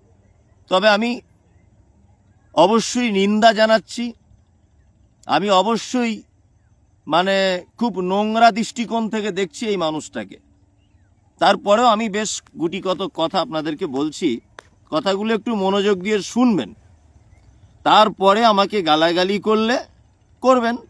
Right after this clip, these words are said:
কারণ গালাগালি করাতে কিছু মানুষের কাজ আছে অবশ্যই।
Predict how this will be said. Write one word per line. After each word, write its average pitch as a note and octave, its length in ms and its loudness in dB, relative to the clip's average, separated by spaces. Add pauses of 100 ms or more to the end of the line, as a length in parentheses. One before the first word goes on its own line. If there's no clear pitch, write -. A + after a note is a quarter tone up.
(140)
কারণ D#3+ 240 -6
গালাগালি D#3+ 420 2
করাতে F#3 380 -2
কিছু F3 240 -2
মানুষের F3 420 -2
কাজ D#3 240 2
আছে C#3+ 240 -2
অবশ্যই। C3 460 -4